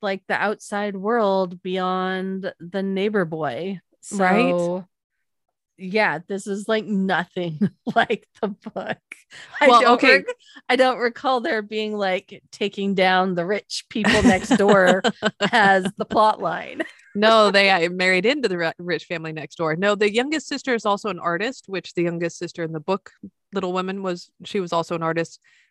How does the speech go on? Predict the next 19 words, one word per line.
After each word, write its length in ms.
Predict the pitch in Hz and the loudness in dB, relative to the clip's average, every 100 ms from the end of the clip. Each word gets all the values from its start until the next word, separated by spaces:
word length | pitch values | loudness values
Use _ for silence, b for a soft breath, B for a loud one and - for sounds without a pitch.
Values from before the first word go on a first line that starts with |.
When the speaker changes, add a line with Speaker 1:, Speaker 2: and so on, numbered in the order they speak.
| _ | _
Speaker 2:
So 160 | - | -6
that 260 | 247 254 226 | 0 2 2
might 260 | 214 202 | -2 -2
be 280 | - 202 185 | -2 -4 -4
how 260 | 175 175 170 | -4 -4 -4
they're 240 | 165 165 | -2 -4
saying 280 | 160 165 160 | -4 -8 -10
that 140 | 143 | -12
this 140 | 160 156 | -12 -10
is 140 | 156 | -10
an 100 | - | -10
adaptation. 640 | 156 151 - - 147 - 147 | -10 -10 -8 -6 -6 -8 -12
We've 220 | 185 - | -12 -6
got 180 | - 165 | -6 -4
one 160 | 175 | -8
character 300 | 185 185 175 | -8 -10 -10
who's 240 | 170 170 - | -10 -12 -14
kinda 280 | - 156 156 | -16 -12 -12
similar. 380 | 147 147 156 160 | -12 -16 -16 -20